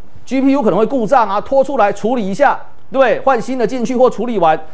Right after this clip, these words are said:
再放回去，所以这需要用G P U，对不对？还有怎么样去排除故障的效率？所以它用到两组的，两组的一个导轨，而且要提升它的承重跟抗撞能力。你看，看到东西都变得越来越重啊，所以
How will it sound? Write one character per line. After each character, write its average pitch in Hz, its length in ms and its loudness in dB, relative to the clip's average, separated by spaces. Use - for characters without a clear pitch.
再 269 140 4
放 254 140 2
回 202 140 0
去， 208 240 -4
所 226 160 4
以 - 20 -4
这 226 120 2
需 226 120 -2
要 226 120 6
用 214 160 -2
G 208 160 -8
P 196 240 -4
U， 196 60 -4
对 233 60 4
不 247 60 6
对？ 208 120 2
还 262 140 2
有 294 80 6
怎 185 100 -4
么 202 60 -4
样 220 120 0
去 269 100 -4
排 208 260 0
除 196 180 -4
故 226 200 -4
障 220 120 4
的 175 80 -4
效 202 180 2
率？ 180 60 -4
所 240 140 -2
以 226 40 4
它 233 100 0
用 262 120 -2
到 247 140 4
两 185 260 0
组 151 140 -4
的， 135 180 -2
两 226 240 0
组 175 140 -6
的 139 100 -4
一 175 40 -2
个 180 80 0
导 160 180 4
轨， 156 180 -2
而 - 140 2
且 247 100 0
要 254 120 4
提 214 200 -6
升 240 120 0
它 240 120 0
的 214 80 0
承 - 280 -2
重 202 180 0
跟 208 160 -2
抗 208 240 0
撞 175 160 0
能 135 120 -6
力。 170 60 -2
你 127 120 -6
看， 175 120 -2
看 196 160 0
到 190 280 0
东 233 180 0
西 226 180 -4
都 226 100 0
变 220 220 0
得 180 60 -4
越 226 100 0
来 190 60 4
越 202 180 0
重 175 280 0
啊， 107 120 -8
所 233 160 2
以 196 140 -4